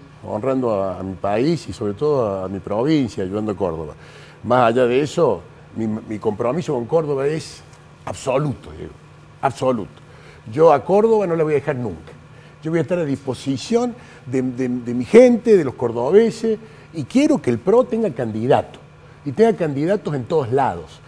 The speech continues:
y en todas las jurisdicciones. Quiero un partido que no sea una, un partido testimonial.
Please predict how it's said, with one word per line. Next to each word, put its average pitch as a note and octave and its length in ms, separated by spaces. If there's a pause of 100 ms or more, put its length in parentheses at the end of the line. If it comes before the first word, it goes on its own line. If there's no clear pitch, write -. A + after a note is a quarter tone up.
(140)
y E3 120
en D#3 100
todas A#3 220
las E3 80
jurisdicciones. G#2 840 (300)
Quiero A#3 160
un F#3 80
partido G3+ 480
que F3 100
no F#3 100
sea - 160
una, F#3+ 140
un C#3 240
partido G3+ 540 (280)
testimonial. B2+ 840